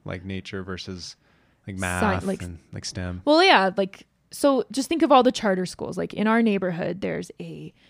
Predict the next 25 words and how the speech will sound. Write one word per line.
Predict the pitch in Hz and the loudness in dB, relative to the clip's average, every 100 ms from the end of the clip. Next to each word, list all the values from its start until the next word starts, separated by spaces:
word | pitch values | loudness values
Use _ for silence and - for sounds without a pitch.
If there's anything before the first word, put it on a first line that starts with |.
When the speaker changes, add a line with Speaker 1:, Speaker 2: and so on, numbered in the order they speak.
| _ - | _ -12
Speaker 2:
tech | - 202 190 | -4 -2 -2
charter | - 202 185 185 | -6 -4 -2 -4
school, | 185 - 190 190 185 180 180 - _ | -6 -4 -2 0 0 -4 -6 -14 _
there's | - 185 170 | -8 -6 -4
a | 165 | -8
fine | - 180 180 | -6 -4 -2
arts | 196 202 - | -4 -4 -8
charter | - 190 185 185 | -8 -6 -6 -8
school, | - - 185 180 180 180 - _ _ _ | -10 -6 -4 -2 -4 -6 -8 _ _ _
there's | 185 180 185 170 | -6 -4 -6 -8
a, | - 170 147 147 180 - _ _ _ _ _ _ _ _ - | -12 -12 -10 -10 -12 -16 _ _ _ _ _ _ _ _ -12
like, | 175 - | -10 -12
h-, | - - - - | -20 -20 -20 -6
it | 190 | -6
focuses | - 185 185 175 190 | -4 -6 -6 -6 -6
on | 175 175 | -6 -10
history | - 196 180 - 180 185 | -8 -8 -6 -6 -6 -4
charter | 185 - 185 180 180 | -6 -6 -4 -2 -4
school. | - - 185 185 180 185 - _ _ _ | -8 -6 -4 -4 -4 -6 -10 _ _ _
There's | 185 180 175 | -10 -8 -10
one | 180 180 | -10 -10
that | - | -10
focuses | 185 180 180 180 | -12 -12 -12 -12
on, | 180 214 | -14 -16
like, | - - | -20 -20